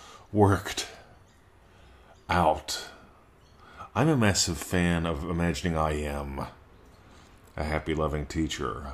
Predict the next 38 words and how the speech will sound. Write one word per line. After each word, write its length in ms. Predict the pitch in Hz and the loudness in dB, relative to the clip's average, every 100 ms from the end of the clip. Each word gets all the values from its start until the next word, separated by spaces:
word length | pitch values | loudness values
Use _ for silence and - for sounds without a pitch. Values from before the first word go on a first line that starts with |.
| 67 | -2
I 140 | 85 | 0
am 560 | 92 92 90 71 65 - - - - - - - - | 2 2 0 -2 -6 -16 -20 -20 -20 -20 -20 -20 -18
a 40 | - | -8
fantastic 760 | - 78 - 80 76 78 67 | -4 -4 -2 -2 -2 -6 -6
business 340 | 78 65 76 - | -6 -4 -6 -6
guy. 280 | 69 52 - | -6 -6 -2
I've 240 | 87 - | -4 -2
become 260 | 156 - 139 | -4 -2 -4
a 60 | |
fantastic 680 | - 139 127 131 120 120 107 | -2 -2 0 -2 -2 -4 0
business 320 | 120 107 85 | 0 2 0
guy 180 | - 62 | -2 -6
in 80 | 62 | -8
the 80 | 65 | -10
past 280 | 69 67 | -10 -10
twenty 300 | - 69 62 | -10 -10 -10
years. 380 | 69 55 - - - - - - - - - - - - - - - - 82 | -10 -12 -12 -14 -16 -20 -20 -20 -20 -20 -20 -20 -20 -20 -20 -20 -20 -12 -2
No 180 | 92 | 0
kidding. 460 | 139 - 98 71 - - | 0 0 -2 -2 -12 -8
I 80 | 67 | 0
was 220 | 117 113 | 0 2
okay 500 | 139 131 127 123 113 - - - - - | 2 2 4 4 2 -4 -20 -20 -20 -6
in 120 | 92 | 0
the 60 | 87 | 2
beginning. 520 | 85 87 95 65 64 | 2 4 2 2 -2
I 100 | 73 | 0
was 140 | 85 | 0
an 80 | 82 | 0
okay 380 | 82 87 95 92 | -2 0 4 4
business 420 | 78 71 76 69 | 4 -4 -4 -6
guy. 240 | - 60 57 | -6 -8 -6
I 40 | |
made 160 | 65 76 | -4 -4
a 60 | |
lot 300 | 58 60 76 | -4 -4 -2
of 80 | 80 | -2
mistakes. 680 | 76 - 80 69 69 - - - - | -2 -6 -6 -8 -4 -4 -6 -10 -10
<laughs> 60 | - | -8